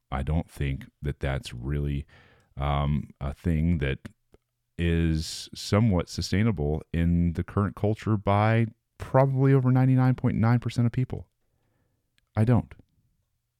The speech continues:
But it's a place you can visit. It's a place that you can get to. It is a practice of shaman all over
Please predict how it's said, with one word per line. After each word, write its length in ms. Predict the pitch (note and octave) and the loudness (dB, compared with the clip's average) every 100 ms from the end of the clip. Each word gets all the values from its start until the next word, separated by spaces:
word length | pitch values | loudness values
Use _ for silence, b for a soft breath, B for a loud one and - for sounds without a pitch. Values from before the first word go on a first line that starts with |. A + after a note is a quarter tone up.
| _ _ _ _ _ _ _ _ _ _ _ _ | _ _ _ _ _ _ _ _ _ _ _ _
But 160 | - D2+ | -2 -2
it's 120 | D2 | -2
a 40 | - | -6
place 600 | - F#2+ A2+ - - - _ _ _ - | 0 0 0 -4 -14 -16 _ _ _ -4
you 120 | D2+ | -2
can 160 | C#2 B1+ | -2 2
visit. 320 | G#2+ C3 - _ _ _ _ _ _ E2 | 2 2 -2 _ _ _ _ _ _ -6
It's 140 | - | -4
a 60 | - | -4
place 520 | - F2 E2+ - - _ - | 0 0 0 -6 -16 _ -6
that 140 | D2+ | -6
you 80 | C#2 | -8
can 220 | - B1+ | -8 -4
get 180 | - G#2+ | -2 -2
to. 280 | - F#2 G2 B B B B B | -2 -4 -4 B B B B B
It 160 | F#2+ G#2+ | 2 4
is 320 | G#2 G#2 - | 4 2 -2
a 160 | D#2+ D2+ - | -6 -6 -10
practice 920 | - - F2+ F2 G#2 - - - - _ _ _ _ _ | -16 -2 0 0 -2 -10 -12 -14 -18 _ _ _ _ _
of 160 | - - | -8 -4
shaman 720 | - E2+ D2+ D2+ F2+ F#2+ G2 _ - | -2 2 2 2 0 -2 -8 _ -8
all 520 | C#2 D2+ D#2+ E2+ - - | -4 -2 -2 -4 -6 -4
over 500 | D2 D2 D#2 D2+ D#2+ | -2 0 0 -2 -4